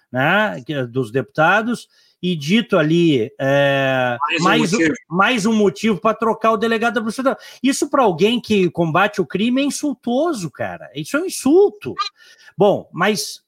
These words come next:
Speaker 1: cada um, cada um. Acho que no meio político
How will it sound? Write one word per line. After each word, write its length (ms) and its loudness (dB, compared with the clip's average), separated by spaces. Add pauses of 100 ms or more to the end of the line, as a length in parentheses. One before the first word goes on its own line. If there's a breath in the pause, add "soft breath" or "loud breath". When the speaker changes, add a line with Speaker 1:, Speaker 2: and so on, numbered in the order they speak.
Speaker 1:
cada 280 2
um, 200 2
cada 340 2
um. 320 2 (380 loud breath)
Acho 300 -2
que 140 -2
no 140 0
meio 300 0
político 840 -6